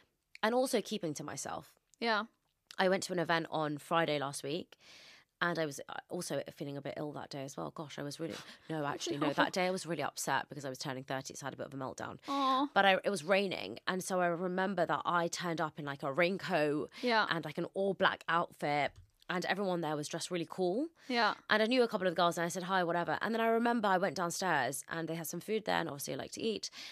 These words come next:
Speaker 1: So
Speaker 2: <laughs>
Speaker 1: all the seats were taken up, and I had to stand by myself and eat.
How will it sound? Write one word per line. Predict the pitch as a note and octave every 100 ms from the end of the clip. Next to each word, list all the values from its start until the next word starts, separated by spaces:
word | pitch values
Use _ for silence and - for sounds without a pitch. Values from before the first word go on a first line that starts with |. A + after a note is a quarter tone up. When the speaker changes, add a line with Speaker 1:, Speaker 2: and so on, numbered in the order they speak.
| - -
Speaker 1:
So | - - A3 G3+ - F#3+ -
Speaker 2:
<laughs> |
Speaker 1:
all | A3+ C4+
the |
seats | - C4 C4+
were | G3
taken | F#3 D3+ D#3
up, | C#3 C3+
and | -
I | F#3
had | G#3
to |
stand | - F3+ F3
by | D#3
myself | D3+ D3+ C#3+
and | -
eat. | A3 D#3+